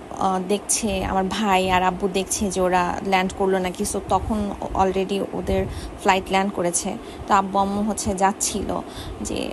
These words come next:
আহ, ওদেরকে হচ্ছে রিসিভ করে নিয়ে আসবে। এটা হচ্ছে আমার কাজিন, সেদিন আমার কাজিনও গিয়েছিল। য-, ও যখন অনেক ছোট ছিল, তখন আপু লাস্ট টাইম দেশে এসেছিল।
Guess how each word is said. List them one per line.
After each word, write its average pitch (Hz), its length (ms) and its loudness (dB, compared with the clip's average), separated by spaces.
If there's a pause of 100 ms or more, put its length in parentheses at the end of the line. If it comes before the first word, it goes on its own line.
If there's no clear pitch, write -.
(140)
আহ, 92 380 -4 (540)
ওদেরকে 190 460 0
হচ্ছে 185 500 -2 (320)
রিসিভ 190 280 0 (120)
করে 185 220 4 (280)
নিয়ে 196 200 0
আসবে। 185 500 -2 (760)
এটা 196 260 0
হচ্ছে 208 240 0
আমার 196 180 2
কাজিন, 196 640 2
সেদিন 202 300 0
আমার 196 140 6
কাজিনও 202 440 4
গিয়েছিল। 185 500 2
য-, 180 180 -4
ও 208 140 6
যখন 214 520 2 (220)
অনেক 262 280 4
ছোট 285 260 2
ছিল, 311 280 0
তখন 233 320 4
আপু 208 480 4
লাস্ট 196 320 4
টাইম 208 160 0
দেশে 185 240 0
এসেছিল। 190 420 -4